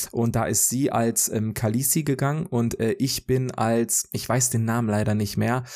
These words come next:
auf jeden Fall der Typ, mit dem sie, äh, als, äh, erstes zusammen war von diesem, von diesem Volk. Ich kann dich da jetzt voll labern, weil du kennst diese Serie ja sowieso nicht.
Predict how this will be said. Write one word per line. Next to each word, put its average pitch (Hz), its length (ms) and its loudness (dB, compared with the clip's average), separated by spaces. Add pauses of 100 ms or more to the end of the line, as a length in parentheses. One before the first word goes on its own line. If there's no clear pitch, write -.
(160)
auf 107 160 -2
jeden 131 140 2
Fall 127 240 2
der 123 300 2
Typ, 143 340 0 (300)
mit 117 260 0
dem 127 200 4
sie, 123 400 2
äh, 117 300 2
als, 110 420 2
äh, 110 320 0
erstes - 460 2
zusammen 117 500 0
war 107 400 0 (320)
von 110 260 -2
diesem, 107 480 2
von 107 160 0
diesem 101 240 0
Volk. 107 460 0
Ich - 120 -8
kann 131 140 0
dich 127 80 0
da 123 100 2
jetzt 113 160 0
voll 131 160 0
labern, 147 300 0
weil 117 100 2
du 113 80 0
kennst 123 300 -2
diese 117 240 2
Serie 120 300 2
ja 117 80 2
sowieso 110 380 0
nicht. 156 240 -2